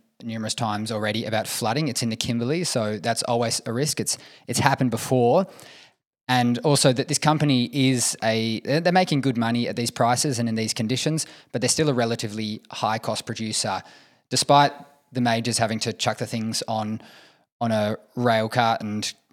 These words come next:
move it hundreds of kilometres, they're still doing it much cheaper than, than what these guys are doing it.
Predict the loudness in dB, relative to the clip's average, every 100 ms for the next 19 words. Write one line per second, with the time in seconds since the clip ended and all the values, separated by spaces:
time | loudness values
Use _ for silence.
0 | -4 0 0 0 -2 -6 _ -6 -2 -2
1 | -2 -4 0 0 2 0 0 -2 0 -2
2 | -2 -2 -4 -4 -4 -4 -4 -4 -6 -6
3 | -6 -10 -20 -20 _ 0 4 2 2 0
4 | 0 2 2 2 -2 -6 -6 -4 0 2
5 | 2 0